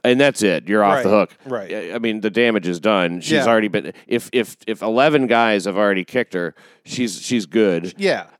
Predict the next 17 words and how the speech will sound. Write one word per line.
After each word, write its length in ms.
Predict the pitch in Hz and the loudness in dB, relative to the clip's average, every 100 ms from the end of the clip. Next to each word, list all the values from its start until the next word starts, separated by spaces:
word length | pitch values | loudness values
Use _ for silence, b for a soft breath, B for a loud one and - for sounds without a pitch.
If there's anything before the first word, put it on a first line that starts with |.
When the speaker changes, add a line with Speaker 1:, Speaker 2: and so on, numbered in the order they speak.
| - | -2
Speaker 1:
I 160 | 110 | 0
don't 220 | 139 175 | 2 0
expect 400 | - - 165 180 | -2 -2 -2 -2
him 100 | 165 | -2
to 60 | 170 | 0
be 140 | 151 156 | 0 2
perfect, 480 | 185 202 151 135 | 2 2 0 -2
but 100 | 123 | 0
I 60 | 127 | 0
expect 500 | 143 - - 160 - | -2 -6 -4 -4 0
him 140 | 170 | 0
to 60 | 147 | 0
be 160 | 156 147 | 0 0
respectful 640 | 113 - 156 170 - 175 | 0 -2 -2 -2 0 0
in 80 | 160 | 2
the 100 | 131 | -2
streets. 680 | - - 165 - - - | -6 -4 -4 -4 -12 -18